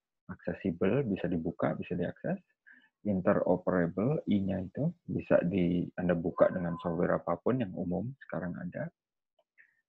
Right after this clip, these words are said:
Yang ketiga, bisa direproduce. Ini bisa Anda pakai ulang, gitu. Nah, disinilah P D F tidak bisa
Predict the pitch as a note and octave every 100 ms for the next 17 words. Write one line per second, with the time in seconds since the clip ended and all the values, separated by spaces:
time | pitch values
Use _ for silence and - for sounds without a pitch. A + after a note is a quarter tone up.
0 | _ _ - F#2+ F#2 F2+ F2+ F2 - A2+
1 | C#3 - _ _ _ _ _ _ G#2+ F#2+
2 | - G#2+ G2 F#2 F#2+ - G2 F2 F2+ F2+
3 | - - _ _ _ _ _ _ - B2
4 | F#2 E2 - - F2+ F2 F2 F2 E2+ -
5 | - F#2 - F#2 F2+ F#2 E2+ D#2+ E2 -
6 | F2 - - F#2 E2+ E2 _ - - -
7 | F#2+ G2 F#2 F#2+ G2 F#2+ F#2+ F2 E2 F2+
8 | - F2+ - F#2 E2+ -